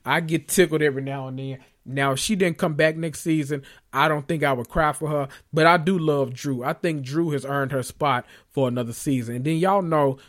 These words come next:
second season housewives tend to get the makeup and the wigs and all this stuff. They tend to get it down then. So we go, you know, we'll, we'll have a chance to see what she,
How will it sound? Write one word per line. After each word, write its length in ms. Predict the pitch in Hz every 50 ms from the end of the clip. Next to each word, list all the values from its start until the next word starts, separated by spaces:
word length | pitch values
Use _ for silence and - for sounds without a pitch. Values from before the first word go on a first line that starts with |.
| _
second 520 | - - - - - 220 214 208 185 160 -
season 400 | - - 190 185 175 156 151 139
housewives 720 | 147 165 165 160 160 - 160 160 156 156 156 151 151 - - - _ _ _ _ _ - _ -
tend 360 | - - 196 190 190 185 175
to 100 | - 165
get 240 | 156 147 156 139 -
the 60 | 135
makeup 680 | 131 131 143 156 156 147 139 - 151 147 143 139 -
and 220 | 139 131 127 120 117
the 60 | 117
wigs 540 | 117 123 151 156 156 151 147 147 139 135 143
and 100 | 139 135
all 160 | 131 135 135
this 160 | 135 135 135
stuff. 400 | - _ - 143 135 131 - - _ - - - _ _ -
They 140 | 190 214 214
tend 260 | 214 - 240 220 208
to 60 | 180
get 180 | 156 151 160 143
it 120 | 131 117
down 420 | 113 135 131 127 117 117 113 113
then. 300 | 117 120 117 113 110 110
So 340 | - - - 131 120 113 107 - _ _ _ _ _ -
we 180 | 127 160 190
go, 420 | 185 180 185 180 170 160 151 151 147
you 160 | 139 135 147 143
know, 200 | 135 127 117 113
we'll, 360 | 113 135 147 147 147 139 131
we'll 260 | 113 127 135 147 147
have 140 | 160 147 135
a 40 | 131
chance 360 | - - 165 147 139 127 -
to 80 | -
see 240 | 120 - - 156 143
what 200 | 131 127 131 123
she, 440 | - - - - 131 123 120 107 104